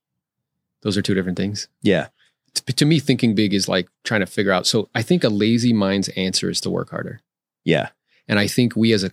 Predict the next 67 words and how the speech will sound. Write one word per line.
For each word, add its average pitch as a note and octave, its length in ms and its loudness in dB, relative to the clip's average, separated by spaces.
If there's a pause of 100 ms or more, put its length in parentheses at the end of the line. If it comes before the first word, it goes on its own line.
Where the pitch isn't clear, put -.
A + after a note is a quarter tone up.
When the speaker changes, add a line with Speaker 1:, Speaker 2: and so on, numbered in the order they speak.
Speaker 1:
culture B2+ 500 0
have F#2+ 240 -2
gotten, G2 280 0
like, F#2 200 -4
really F#2+ 480 0
deep F2 260 -2
into, F#2+ 220 -2
like, F#2 180 -4
hustle A#2+ 300 -2
culture, C3+ 420 -2 (460)
which A#2+ 160 0
I D3 40 2
think, F3 180 2
like, A2 180 2
look, F#2+ 160 0
there's A#2 180 4
a A2 60 2
thing G2 320 0
to F2 100 -8
hustling. D2 420 -8
Like, G2+ 200 -6
I A#2 120 2
know B2+ 180 4
for G#2+ 140 -2
you A2 380 2 (160)
this A2+ 220 0
week, G#2+ 340 -2 (520)
you're A2+ 160 0
Speaker 2:
Yeah. B2+ 80 4
Speaker 1:
gonna A#2+ 60 2
work G#2+ 160 2
your F#2+ 80 2
ass G2 180 0
off. - 260 -12
Speaker 2:
Yeah. G#2+ 240 0 (120)
Speaker 1:
And A2+ 100 2
you're A#2 80 2
not A#2 100 2
gonna C3 100 4
sleep A#2 180 2
that G#2 120 0
much. G#2 320 -4 (160)
Speaker 2:
Yep. F#2 240 -4
Speaker 1:
And A2 180 0
you're, G#2 200 -2 (160)
Speaker 2:
Well, B2 120 0
I - 20 4
Speaker 1:
you C3 40 2
Speaker 2:
got D3+ 120 2
a C3 40 0
newborn, A2 340 0
so A2 100 -2
I A#2+ 40 0
don't B2 120 -2
sleep G#2 180 -6
Speaker 1:
You A#2+ 120 -2
got B2+ 100 2
Speaker 2:
anymore. C3+ 60 2
Speaker 1:
a - 40 2
newborn. C3 240 2
You B2 80 4
don't B2 120 0
sleep D#3 200 0
as C3+ 100 2
much C3+ 160 0
Speaker 2:
Yeah. G#2+ 60 2
Speaker 1:
already. A2+ 380 0